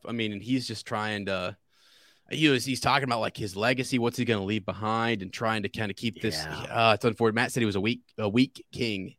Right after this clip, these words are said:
Speaker 1: you know? And I, I
Speaker 2: Yeah.
Speaker 1: think you guys talked about that last week, right? A little bit. It's like, man, what is up? Is, is he to blame for some of these things?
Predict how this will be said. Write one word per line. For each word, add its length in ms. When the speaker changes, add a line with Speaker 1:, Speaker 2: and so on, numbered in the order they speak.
Speaker 1:
you 140
know? 400
And 120
I, 100
I 40
Speaker 2:
Yeah. 200
Speaker 1:
think 160
you 80
guys 180
talked 200
about 180
that 120
last 240
week, 180
right? 140
A 60
little 160
bit. 180
It's 160
like, 180
man, 400
what 380
is 460
up? 420
Is, 180
is 160
he 120
to 80
blame 480
for 100
some 200
of 40
these 200
things? 420